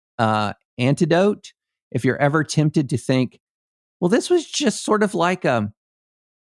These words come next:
kind of, it just got, it got out of control." I mean, it wasn't really a big deal. People walked in and they're,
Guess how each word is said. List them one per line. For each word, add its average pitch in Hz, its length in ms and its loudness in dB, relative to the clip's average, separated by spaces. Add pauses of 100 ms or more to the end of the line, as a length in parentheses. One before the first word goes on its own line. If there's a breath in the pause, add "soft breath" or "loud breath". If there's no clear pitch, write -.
(520)
kind 302 260 -4
of, 370 120 -2
it 196 240 2
just - 180 -4
got, 254 160 2
it 247 60 2
got 196 200 0
out 185 140 0
of 185 80 2
control." 104 760 -2 (100)
I 131 80 0
mean, 131 440 2 (300)
it 165 120 0
wasn't 180 260 2
really 143 280 0
a 131 40 0
big 123 220 -2
deal. 113 560 0
People 139 400 -6
walked 127 320 0
in 120 380 2
and 107 160 0
they're, 110 280 0